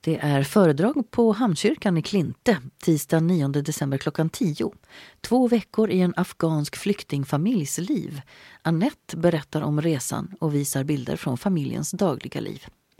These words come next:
Föredrag på Hamnkyrkan i Klinte, tisdag nionde december klockan tio. På onsdag tionde december är det syjunta och pysselkväll på Klintehamns bibliotek. Onsdag tionde december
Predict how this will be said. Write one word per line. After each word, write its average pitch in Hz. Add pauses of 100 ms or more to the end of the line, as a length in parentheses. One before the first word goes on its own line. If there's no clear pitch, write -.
(340)
Föredrag 170
på -
Hamnkyrkan 214
i 226
Klinte, 160 (280)
tisdag 156
nionde 160
december 143
klockan -
tio. - (1500)
På -
onsdag 262
tionde 180
december 117
är 131
det 127
syjunta 185
och 247
pysselkväll 175
på 160
Klintehamns 156
bibliotek. - (380)
Onsdag 156
tionde 151
december 135